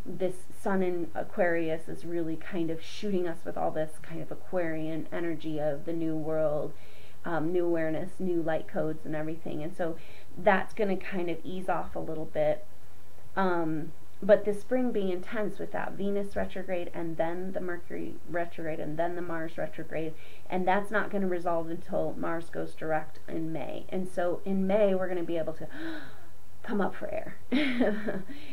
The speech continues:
And, um, also Jupiter moves out of the square in May. So this T square kind of goes on this whole spring really intensely,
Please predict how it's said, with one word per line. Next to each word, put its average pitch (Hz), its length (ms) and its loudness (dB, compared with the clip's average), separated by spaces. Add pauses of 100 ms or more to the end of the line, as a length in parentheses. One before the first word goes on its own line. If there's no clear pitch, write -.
(140)
And, 185 540 4 (100)
um, 180 260 2
also 190 580 2 (320)
Jupiter 196 420 0
moves 160 340 0
out 175 220 0
of 175 120 0
the 165 80 -2
square - 560 0 (180)
in 165 180 0
May. - 280 -2 (140)
So 190 200 0
this 180 240 -2
T 233 220 -2
square 170 380 0
kind 170 140 -2
of 156 80 0
goes 160 280 0
on 151 220 0
this 139 160 0
whole 175 240 -2
spring 156 500 0 (300)
really 185 400 0
intensely, 165 800 0